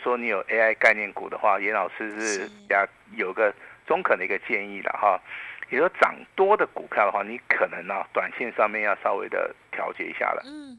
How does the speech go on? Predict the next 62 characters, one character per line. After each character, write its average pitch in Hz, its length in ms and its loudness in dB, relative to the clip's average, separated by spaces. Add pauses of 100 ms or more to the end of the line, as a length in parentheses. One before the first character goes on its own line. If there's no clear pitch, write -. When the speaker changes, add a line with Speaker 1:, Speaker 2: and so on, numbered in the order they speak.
Speaker 2:
嗯 202 140 -20
哼。 196 180 -20
Speaker 1:
那 147 160 10
如 139 140 2
果 135 300 0
说 131 240 2 (100)
是 127 300 -4
像 113 180 4
这 117 100 -4
个 110 100 2
二 127 140 0
三 127 180 4
八 117 140 8
八 113 140 6
的 107 100 4
威 127 220 -2 (120)
盛 185 80 6 (680)
这 151 80 6
种 131 100 4
股 - 120 -8
票 113 180 6
是 120 100 -4
刚 131 180 2
刚 131 180 2 (100)
涨 - 160 2 (100)
的 - 140 -4
哈， 117 240 8 (180)
那 120 240 6 (300)
这 - 80 -2
个 127 80 2
地 120 120 -2
方 113 160 0 (160)
其 95 180 -6
实 - 260 -8
哈， 104 180 6 (440)
你 120 120 -2
也 107 120 2
不 110 140 -4
用 110 120 -2
说 110 120 -4 (160)
急 92 140 -8
着 107 180 0
去 - 200 -4
卖， 117 320 0 (220)
这 202 80 4
个 135 120 2
地 107 180 -8
方 110 180 6
的 107 80 4
话 104 80 4
就 101 160 -6
是 110 140 -6
要， 110 160 6 (440)
啊， 101 260 8
考 101 240 6
验 110 160 -2
这 107 60 -6
个 104 200 -2
投 104 240 -4
资 127 140 -8
人 101 240 2
啊， 95 140 -2